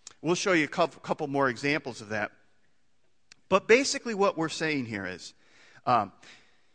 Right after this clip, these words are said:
we often think of fi-, history as either fixed or not fixed, that God's sovereign and hi-, our choices don't matter, or our choices are everything and God kinda limits his sovereignty somehow.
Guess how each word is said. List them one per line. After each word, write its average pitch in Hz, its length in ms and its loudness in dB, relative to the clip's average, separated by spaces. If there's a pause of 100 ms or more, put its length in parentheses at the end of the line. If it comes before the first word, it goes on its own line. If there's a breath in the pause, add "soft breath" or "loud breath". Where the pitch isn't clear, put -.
(320 soft breath)
we 170 140 6
often 262 400 8
think 190 220 -2
of 165 80 -4
fi-, - 220 -8
history 185 540 -2
as 139 220 0
either 147 240 0
fixed - 540 -6
or 151 160 0
not 143 280 2
fixed, - 360 -8
that 147 120 -6
God's 151 360 8
sovereign 190 540 4
and 120 140 -2
hi-, 123 200 -8 (100)
our 127 140 0
choices 160 420 0
don't 170 240 -4
matter, 147 340 2 (220 loud breath)
or 160 300 6
our 151 100 6
choices 240 500 0
are 165 140 6
everything 160 420 2
and 147 120 -6
God 185 260 4
kinda 151 240 0
limits 147 400 -2
his 127 160 -8
sovereignty 139 540 2
somehow. 101 480 -8